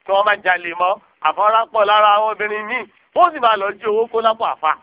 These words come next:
Ṣùgbọ́n ọ̀hún bì mí sí, ọ̀pọ̀lọpọ̀ àwọn àfa inú pàlàpàlà wọn lọ kó sí.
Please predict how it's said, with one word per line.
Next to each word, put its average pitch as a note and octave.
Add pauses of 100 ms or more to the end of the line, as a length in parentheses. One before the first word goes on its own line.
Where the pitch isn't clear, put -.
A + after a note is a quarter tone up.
(680)
Ṣùgbọ́n F3+
ọ̀hún F3
bì F#3+
mí D#3+
sí, E3
ọ̀pọ̀lọpọ̀ C#3+
àwọn D#3
àfa D3+ (400)
inú F3 (180)
pàlàpàlà C#3
wọn E3+
lọ D#3+
kó B2+
sí. B2+